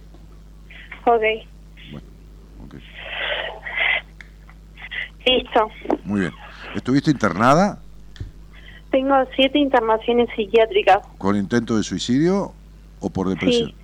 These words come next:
Speaker 2: Ok. ¿Cuántas
Speaker 1: Intento
Speaker 2: veces?
Speaker 1: de suicidio
Speaker 2: ¿Cuántas
Speaker 1: y
Speaker 2: veces?
Speaker 1: sufrí abuso
Speaker 2: Sexual.
Speaker 1: por parte de una mujer y por parte de un hombre cuando fui a trabajar.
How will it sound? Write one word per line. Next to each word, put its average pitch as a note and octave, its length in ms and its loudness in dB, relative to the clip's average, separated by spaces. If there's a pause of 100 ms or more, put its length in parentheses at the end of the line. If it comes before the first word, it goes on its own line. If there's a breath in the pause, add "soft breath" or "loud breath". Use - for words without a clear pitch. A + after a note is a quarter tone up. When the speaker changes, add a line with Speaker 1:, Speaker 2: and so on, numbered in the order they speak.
(160)
Speaker 2:
Ok. B1+ 80 -10 (100)
¿Cuántas G#3 300 0
Speaker 1:
Intento A#3+ 380 2
Speaker 2:
veces? C4 260 2
Speaker 1:
de - 0 -
suicidio C#4 920 4 (140)
Speaker 2:
¿Cuántas G#3+ 320 -2
Speaker 1:
y G#3 260 0
Speaker 2:
veces? - 120 -8
Speaker 1:
sufrí A#3+ 540 2
abuso G#3+ 920 6
Speaker 2:
Sexual. G3+ 360 0
Speaker 1:
por F2+ 160 2
parte A3 160 0
de A3 80 6
una A3 220 4
mujer A#3+ 600 2
y A3 140 -2
por G3+ 320 2
parte G#3+ 300 2
de G3+ 120 4
un G#3+ 140 0
hombre G#3+ 340 2
cuando G3 300 4
fui G#3+ 180 2
a G#3 40 2
trabajar. G3 600 2